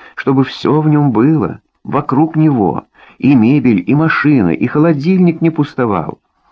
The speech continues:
чтобы дом был миром моим, где я могу отдохнуть, где я жить могу, не путаясь в толпе. Понимаете? Жить я собирался вечно,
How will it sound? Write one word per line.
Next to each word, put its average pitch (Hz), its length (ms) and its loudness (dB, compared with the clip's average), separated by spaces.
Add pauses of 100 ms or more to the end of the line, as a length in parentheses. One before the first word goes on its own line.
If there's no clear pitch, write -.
чтобы 170 360 -2
дом 180 320 2
был 180 240 4
миром 180 420 4
моим, 92 560 0 (340)
где 110 260 0
я 151 100 2
могу 143 260 0
отдохнуть, 127 840 -2
где 101 220 0
я 151 140 4
жить 143 460 -4
могу, 92 480 -2 (240)
не 123 120 2
путаясь 110 500 0
в - 80 -20
толпе. 120 580 -2 (320)
Понимаете? 160 800 -2 (240)
Жить 190 680 -4
я 147 140 0
собирался 160 600 0
вечно, 151 600 -2